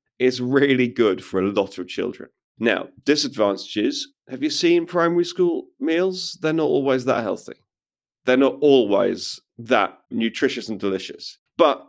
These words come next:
the main one is cost. It's really expensive. And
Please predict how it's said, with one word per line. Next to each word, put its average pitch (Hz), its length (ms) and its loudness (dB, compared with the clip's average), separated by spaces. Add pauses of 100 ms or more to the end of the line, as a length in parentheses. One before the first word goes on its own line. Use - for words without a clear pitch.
(120)
the 160 80 4
main 160 300 4
one 101 140 0
is 101 100 -6
cost. - 460 -16 (220)
It's 156 220 -2
really 131 360 4
expensive. - 680 -8 (440)
And 98 600 2